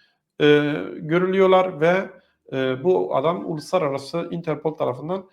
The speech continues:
kırmızı bültenle aranan bir şahıs. Şimdi bunların bizi ilgilendiren, yani Kürtleri, Kuzeydoğu Suriye,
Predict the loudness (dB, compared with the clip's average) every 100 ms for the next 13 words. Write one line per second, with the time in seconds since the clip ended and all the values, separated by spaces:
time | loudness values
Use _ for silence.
0 | _ _ -8 -6 -6 -6 -8 -4 0 0
1 | -2 _ _ _ 4 6 6 0 -2 -8
2 | _ _ -2 -2 -2 -2 0 0 -4 -12
3 | -20 _ _ _ -8 -4 0 0 -2 -8
4 | -2 4 4 4 -4 -4 -4 -4 -4 -4
5 | -2 0 -2 -2 -4 -4 -8 -4 -4 -4
6 | -4 -4 -2 -4 -6 -6 -4 -4 -6